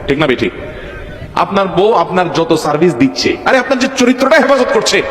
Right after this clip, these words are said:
এটার মূল্য আপনি কিছু দিয়ে পরিশোধ করতে পারবেন কিনা? এরপরে আপনার বাসায় চব্বিশ ঘন্টা সে থাকছে, আপনার ছেলে মেয়েগুলো মানুষ করছে, তাদেরকে দুধ দিচ্ছে, দুধ পান করাচ্ছে, তাদেরকে গর্ভে ধারণ করছে, আপনার কাজ কাম করে দিচ্ছে, আপনার হেল্প করছে, আপনার মেন্টাল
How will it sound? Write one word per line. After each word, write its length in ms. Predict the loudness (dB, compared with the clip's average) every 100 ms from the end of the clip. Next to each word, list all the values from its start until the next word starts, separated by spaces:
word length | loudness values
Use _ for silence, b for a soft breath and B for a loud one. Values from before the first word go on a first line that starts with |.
| 2
এটার 260 | 4 4
মূল্য 240 | 4 4 4
আপনি 180 | 4 2
কিছু 200 | 2 4
দিয়ে 140 | 4
পরিশোধ 260 | 4 2 2
করতে 200 | 0 2
পারবেন 240 | 2 2
কিনা? 180 | 2 2
এরপরে 320 | 2 2 2 -2 -6 -4
আপনার 240 | -2 0
বাসায় 260 | 0 0 0
চব্বিশ 220 | 2 2
ঘন্টা 160 | 2 2
সে 100 | 2
থাকছে, 340 | 0 -2 -4 -4 -4
আপনার 240 | -2 0
ছেলে 200 | 2 2
মেয়েগুলো 240 | 4 4 2
মানুষ 220 | 2 2
করছে, 280 | 2 2 -2 -2
তাদেরকে 280 | -2 0 2
দুধ 180 | 4 4
দিচ্ছে, 320 | 2 0 -2 -2 -2
দুধ 120 | 0 2
পান 160 | 2
করাচ্ছে, 300 | 2 2 2
তাদেরকে 280 | 0 0 2
গর্ভে 220 | 2 4
ধারণ 200 | 2 2
করছে, 320 | 0 0 -2 -4 -4
আপনার 280 | -2 0 0
কাজ 180 | 0 0
কাম 160 | 0
করে 160 | 2 0
দিচ্ছে, 220 | 0 -2
আপনার 220 | -2 0
হেল্প 220 | 2 2 2
করছে, 280 | 0 0 -4 -4
আপনার 560 | -4 0 -2 -2 -4 -2
মেন্টাল 420 | 0 2 0 0